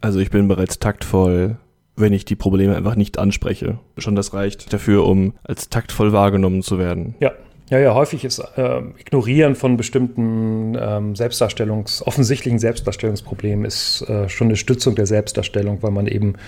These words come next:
Speaker 2: die Brüche in der Selbstdarstellung, äh, geflissentlich übersieht. Und, ähm, das lernt man relativ früh, also,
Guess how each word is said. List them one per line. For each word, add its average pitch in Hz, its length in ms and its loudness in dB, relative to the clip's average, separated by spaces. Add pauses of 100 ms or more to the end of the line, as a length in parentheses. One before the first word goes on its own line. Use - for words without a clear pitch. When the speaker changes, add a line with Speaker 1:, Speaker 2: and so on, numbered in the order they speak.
(320)
Speaker 2:
die 127 80 2
Brüche 147 400 4
in 127 100 8
der 120 120 8
Selbstdarstellung, 107 880 2 (140)
äh, 104 200 -4
geflissentlich 117 640 -2
übersieht. 113 680 -2
Und, 98 420 -6 (1000)
ähm, 104 400 0 (240)
das 120 160 0
lernt 135 260 6
man 139 100 4
relativ 123 400 4
früh, 233 320 2
also, 113 320 0